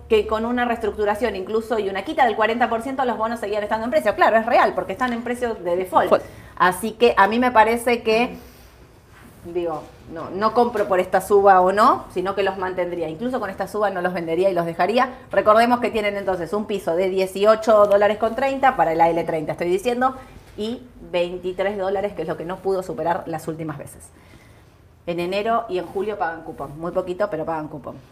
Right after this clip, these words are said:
Speaker 1: Esto de bonos, ¿qué tengo? ¿Algo más de acá? No, esto ya es Brasil.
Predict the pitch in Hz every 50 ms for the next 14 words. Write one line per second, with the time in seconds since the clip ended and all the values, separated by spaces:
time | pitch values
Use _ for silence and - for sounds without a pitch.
0 | - - _ - - _ _ - _ _ _ - - - _ _ 185 190 185 185
1 | - 226 240 247 240 - - - 165 160 156 147 143 147 - - - 165 - 143
2 | 139 - 170 175 202 214 220 294 339 349 - - - 143 135 143 - 165 - 139
3 | 139 139 120 - 135